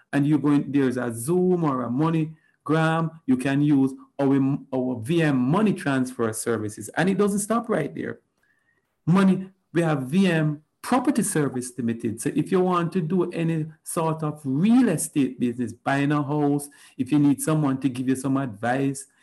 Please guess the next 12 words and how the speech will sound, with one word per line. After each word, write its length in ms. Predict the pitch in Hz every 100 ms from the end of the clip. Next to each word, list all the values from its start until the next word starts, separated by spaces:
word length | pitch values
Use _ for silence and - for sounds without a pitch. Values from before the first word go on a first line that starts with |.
| _ 131
in 160 | 135
terms 320 | 131 139 131
of 140 | 131 123
what 160 | 131
is 100 | 127
the 100 | 127
best 320 | 127 113 120 120
approach, 540 | 110 - 190 175 175 - _ _ -
we 160 | 147 165
have 320 | 143 135 123 _ -
V 340 | 110 151 147 -
M 380 | 135 131 127